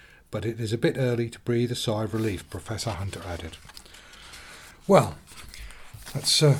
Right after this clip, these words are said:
not the news we wanted to hear, but let's look on the positive side. And almost a million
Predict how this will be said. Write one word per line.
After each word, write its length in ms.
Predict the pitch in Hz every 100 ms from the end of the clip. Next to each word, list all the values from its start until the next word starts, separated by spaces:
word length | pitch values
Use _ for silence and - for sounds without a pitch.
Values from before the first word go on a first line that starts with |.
| -
not 200 | 156 151
the 80 | 127
news 260 | 131 127
we 60 | 123
wanted 360 | 127 147 120 98
to 60 |
hear, 380 | 92 110 123 139 -
but 320 | 139 107 - - - -
let's 420 | 151 180 - - - -
look 180 | 151 147
on 100 | 127
the 60 |
positive 520 | - 160 139 139 98 -
side. 400 | 95 98 120 - - - - - - - -
And 100 | -
almost 420 | 127 156 156 143 135
a 40 |
million 520 | 123 151 165 123 113